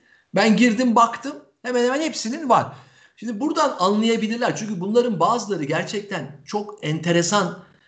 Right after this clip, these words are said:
e, amaçlara hizmet ediyor. Çok enteresan ve sektörel etkileri olabilecek şeyler. Yani sadece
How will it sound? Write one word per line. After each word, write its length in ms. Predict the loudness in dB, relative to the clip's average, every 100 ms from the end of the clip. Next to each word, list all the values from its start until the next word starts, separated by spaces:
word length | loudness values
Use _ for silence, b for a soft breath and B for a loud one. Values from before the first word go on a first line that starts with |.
| B -6
e, 240 | -2 0
amaçlara 480 | 2 2 2 0 0
hizmet 420 | 0 0 -2 -4
ediyor. 500 | -4 -4 -2 -4 -6 -16 _ _
Çok 300 | 0 0 -2
enteresan 760 | -4 -2 -2 -2 -2 -4 -6 B B -4
ve 100 | -2
sektörel 880 | 2 0 0 0 2 2 0 -4 -14 _ _
etkileri 460 | -8 -8 -2 2 4
olabilecek 580 | 4 2 0 -6 -8 -10
şeyler. 300 | -12 -10 -8
Yani 260 | -6 -6
sadece 800 | -4 -2 0 -2 -2 -4 -6 -16